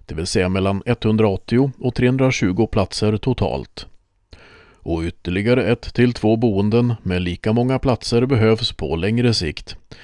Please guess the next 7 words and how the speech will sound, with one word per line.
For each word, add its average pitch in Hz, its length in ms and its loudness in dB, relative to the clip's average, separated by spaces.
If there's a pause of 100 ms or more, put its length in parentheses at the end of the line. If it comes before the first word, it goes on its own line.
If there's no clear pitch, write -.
(380)
Det 139 120 0
finns 127 240 2
ett 113 220 -2
långsiktigt 127 760 0
behov 110 440 0
av 80 220 -6
trehundrasextio 107 880 0